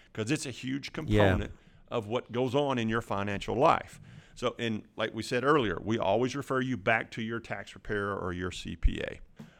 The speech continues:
Speaker 1: Okay, folks, well, that's it for episode ninety-two. We look forward to you joining us on episode ninety-three, but at each end of each podcast, we like to do a thought of the day.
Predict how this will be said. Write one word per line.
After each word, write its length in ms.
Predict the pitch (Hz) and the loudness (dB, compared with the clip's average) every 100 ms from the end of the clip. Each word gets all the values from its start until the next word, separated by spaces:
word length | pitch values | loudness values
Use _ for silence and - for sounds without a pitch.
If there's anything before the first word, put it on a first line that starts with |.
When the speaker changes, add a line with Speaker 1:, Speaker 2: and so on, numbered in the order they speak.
| - | 0
Speaker 1:
Okay, 220 | 131 233 240 | 8 10 12
folks, 300 | 202 220 - | 10 8 6
well, 80 | |
that's 240 | 170 226 202 | 8 8 10
it 160 | 220 | 8
for 120 | 220 143 | 10 6
episode 540 | 185 - - 175 139 | 6 6 6 6 4
ninety-two. 720 | 151 165 196 - - 147 165 | 4 2 2 2 4 6 4
We 140 | 151 175 | 0 0
look 200 | 175 - | 0 -2
forward 280 | 151 160 | -2 -2
to 100 | - | -4
you 80 | 147 | -8
joining 340 | 127 143 147 143 | -2 0 0 -2
us 140 | 143 | -2
on 140 | 123 - | -4 0
episode 440 | 143 - 143 123 | -2 0 0 0
ninety-three, 500 | 131 131 117 160 196 | 2 0 -2 -2 -2
but 220 | 156 143 | 4 4
at 100 | 131 | 4
each 460 | - 190 202 - - _ _ 160 | 2 -2 -2 -6 -8 _ _ 0
end 180 | 185 175 | 2 2
of 180 | 120 | 0
each 240 | 170 190 - | -4 -6 -2
podcast, 640 | 190 226 - 139 131 160 | 4 4 4 4 4 2
we 60 | 147 | 0
like 160 | 143 | 0
to 100 | 143 | 0
do 260 | 135 147 156 | -2 2 4
a 60 | 117 | 4
thought 240 | - 151 | 4 4
of 60 | 151 | 4
the 80 | 151 | 2
day. 420 | 202 160 120 | 4 6 4